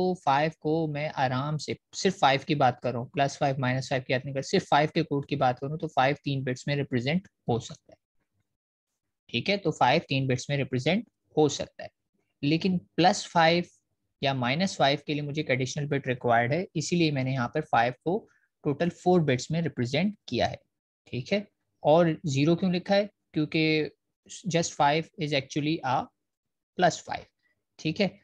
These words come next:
अगर कोई भी साइन नहीं होता तो वो number वैसे ही positive होता है। तो यहाँ पे आप देख रहे हैं ज़ीरो लगा हुआ है वो additional bit पे, ज़ीरो, वन, ज़ीरो, वन, और आपको पता है significant, अ, number में ये होता है कि left पे अगर मैं ज़ीरो लगा दूँ तो number के weight पे कोई फर्क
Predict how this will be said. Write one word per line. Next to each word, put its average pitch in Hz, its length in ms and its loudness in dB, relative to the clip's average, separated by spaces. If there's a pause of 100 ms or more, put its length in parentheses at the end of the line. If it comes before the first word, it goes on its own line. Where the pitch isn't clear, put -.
(140)
अगर 147 240 2
कोई 156 180 4
भी 160 100 4
साइन 151 280 0
नहीं 151 160 0
होता 147 220 0
तो 156 120 0
वो 151 80 2
number 139 260 -2
वैसे 131 240 -2
ही 139 80 0
positive 131 400 0
होता 165 200 -2
है। 165 60 -4
तो 165 80 -4
यहाँ 151 200 0
पे 151 120 -2
आप 135 120 2
देख 131 260 -4
रहे 143 120 -4
हैं 170 120 -2 (400)
ज़ीरो 143 360 2
लगा 127 260 2
हुआ 151 140 0
है 180 140 0
वो 156 160 0
additional 120 380 -2
bit - 180 -12
पे, - 160 -10
ज़ीरो, 143 280 4 (100)
वन, 127 240 2
ज़ीरो, 127 220 2
वन, 139 180 -2
और 139 100 0
आपको 127 200 0
पता 131 240 2
है 147 100 2
significant, 139 640 -6 (480)
अ, 151 260 2
number 135 340 4
में 139 120 2
ये 135 80 2
होता 143 260 2
है 139 60 2
कि 135 80 -2
left 131 220 -2
पे 143 60 0
अगर 131 120 0
मैं 127 120 0
ज़ीरो 127 360 -2
लगा 127 300 2
दूँ 135 280 -6
तो 123 220 -4
number 120 340 -2
के 127 120 -6
weight 117 280 -2
पे 131 60 -6
कोई 120 180 -4
फर्क 196 260 0